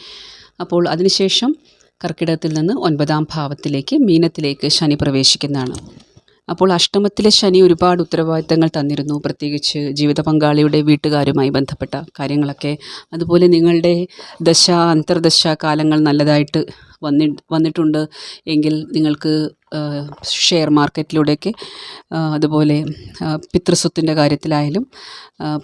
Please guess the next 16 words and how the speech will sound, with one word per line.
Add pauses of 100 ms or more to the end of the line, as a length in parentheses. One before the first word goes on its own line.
പല (140)
ലാഭങ്ങളും (240)
വന്നു
ചേർന്നിട്ടുണ്ടാകണം.
ചിലർക്കൊക്കെ
ജീവിത
പങ്കാളിയുടെ
വീട്ടുകാരിൽ
നിന്ന്, (800)
ആ,
ധനപരമായിട്ടുള്ള
നേട്ടങ്ങളും
കിട്ടിക്കാണും
ദശാകാലങ്ങൾ
നല്ലതാണെങ്കിൽ. (1200)
അതായത്